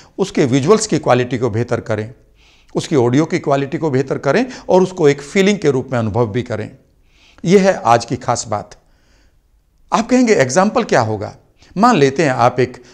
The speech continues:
घर के लिए अपने माइंड को परिभाषित करना चाहते हैं। आपको एक अच्छा मकान चाहिए जहाँ पर आप रहना चाहते हैं और आपको इस घर में रहने के लिए मैक्सिमम फोकस बना रहे आपका,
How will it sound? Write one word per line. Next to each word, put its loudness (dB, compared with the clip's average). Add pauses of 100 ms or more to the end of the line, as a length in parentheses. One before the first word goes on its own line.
(260)
घर 2
के 4
लिए 0 (240)
अपने 2
माइंड 2
को -2 (600)
परिभाषित 0
करना 2
चाहते -4
हैं। -12 (300)
आपको 2
एक 0
अच्छा -2
मकान 0
चाहिए -2
जहाँ -2
पर -2
आप 0
रहना -2
चाहते -8
हैं -16 (320)
और 0
आपको -2 (340)
इस 2
घर 2
में 2
रहने 2
के 0
लिए -2 (440)
मैक्सिमम 0
फोकस 0
बना 2
रहे 2
आपका, -4